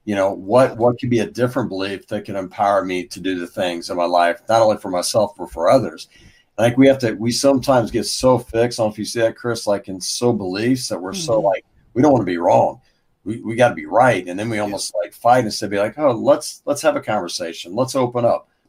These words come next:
Speaker 1: Let's
Speaker 2: Yeah.
Speaker 1: discuss what, how you see it, how I see it." And I might not agree totally. That's okay. But
Speaker 2: Yeah.
Speaker 1: at least I can understand where you're coming from, right?
Speaker 2: Yeah, and you're having an open heart and an open mind. Um, I mean, think of it like this: sports teams. Why do we hate the, uh,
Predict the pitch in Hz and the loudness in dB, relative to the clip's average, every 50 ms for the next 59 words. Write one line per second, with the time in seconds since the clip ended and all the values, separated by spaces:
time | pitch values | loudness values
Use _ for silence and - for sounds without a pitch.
0 | _ _ - 135 131 135 160 - - _ - 143 120 92 - - - - 123 117 | _ _ 0 0 0 0 -4 -4 -6 _ 2 4 4 4 2 -4 -10 -12 -8 0
1 | 117 127 127 123 - 107 127 127 127 123 135 143 131 - - 131 127 117 104 104 | 0 0 0 0 -2 0 2 4 6 6 6 4 4 0 -4 -2 -2 -2 0 2
2 | 107 120 131 135 131 123 - - 110 104 107 104 107 110 - _ _ _ _ _ | 4 4 4 4 2 -2 -4 -4 -2 -2 -2 -2 -4 -4 -10 _ _ _ _ _
3 | _ _ - 123 135 143 170 190 190 175 165 165 151 139 135 135 135 135 - 135 | _ _ 0 2 2 2 4 4 4 4 4 4 4 4 4 4 2 0 -2 -8
4 | 113 101 127 131 123 117 131 117 117 120 117 127 143 160 165 - _ _ _ _ | -2 0 2 2 2 2 2 2 2 2 2 0 -2 -2 -4 -10 _ _ _ _
5 | - 139 - 165 143 131 127 117 117 135 156 147 _ _ _ _ _ _ - 117 | 0 0 0 -2 -4 2 4 6 6 6 4 -4 _ _ _ _ _ _ -4 -2
6 | 117 123 143 143 127 - - 120 113 - 120 120 123 117 107 - - 127 117 113 | 2 2 2 2 0 -4 -8 -8 -4 -4 -2 -2 -2 -2 -4 -6 -4 -2 -2 -2
7 | 110 95 95 - - 143 156 143 - - - 71 - 73 80 82 101 - _ _ | -2 -6 -8 0 0 0 0 0 -4 -6 -8 -10 -8 -4 -4 -4 -6 -6 _ _
8 | _ _ _ _ _ _ - - 208 226 208 175 - 196 196 190 190 185 180 185 | _ _ _ _ _ _ -8 -4 -4 -4 -4 -4 -6 -6 -4 -2 -2 -2 -2 -4
9 | 175 185 180 - 196 185 - 196 175 175 185 185 143 160 170 170 - 165 170 180 | -6 -8 -6 -4 -4 -4 -4 -6 -6 -4 -6 -6 -6 -8 -10 -6 -8 -8 -8 -8
10 | 180 185 180 208 254 226 156 113 _ - - - - - _ - 160 160 156 _ | -10 -8 -6 -6 -6 -8 -10 -12 _ -20 -20 -20 -20 -20 _ -14 -14 -14 -14 _
11 | - 170 175 175 170 - - 247 233 - 226 220 202 170 185 185 165 _ - 196 | -12 -10 -10 -10 -8 -6 -6 -4 -4 -4 -4 -4 -4 -4 -6 -8 -8 _ -6 -6
12 | 156 135 - - - - - - - 208 208 196 - - - - 151 131 123 131 | -6 -6 -10 -14 -14 -14 -14 -6 -2 -2 -2 -2 -2 -8 -12 -12 -14 -14 -14 -18
13 | - - - _ - - - - _ _ _ _ - 165 190 226 254 269 240 233 | -20 -20 -20 _ -20 -20 -20 -20 _ _ _ _ -4 -2 0 2 2 0 0 -2
14 | 214 202 202 214 208 185 123 - 185 226 226 202 _ _ 190 170 - - 196 202 | -4 -4 -4 -4 -6 -6 -8 -4 -4 -4 -4 -4 _ _ -12 -12 -8 -4 -4 -4